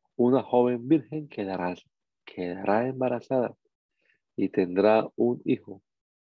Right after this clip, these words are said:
y llamará a ese niño Emanuel. Este nombre significa Dios con nosotros.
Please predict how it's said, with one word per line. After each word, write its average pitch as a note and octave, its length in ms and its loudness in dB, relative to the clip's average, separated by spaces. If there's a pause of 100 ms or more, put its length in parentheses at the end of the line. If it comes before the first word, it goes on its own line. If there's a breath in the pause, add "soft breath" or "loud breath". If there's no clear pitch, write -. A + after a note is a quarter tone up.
(120)
y G#2+ 100 -2
llamará F#2+ 420 0
a A2 120 2
ese A2+ 180 -4
niño B2+ 460 -2 (640)
Emanuel. F2+ 800 -2 (1000)
Este A#2 480 2
nombre B2 300 0
significa C3 720 -2 (680)
Dios G#2 800 2 (580)
con G#2 420 -2
nosotros. - 800 -10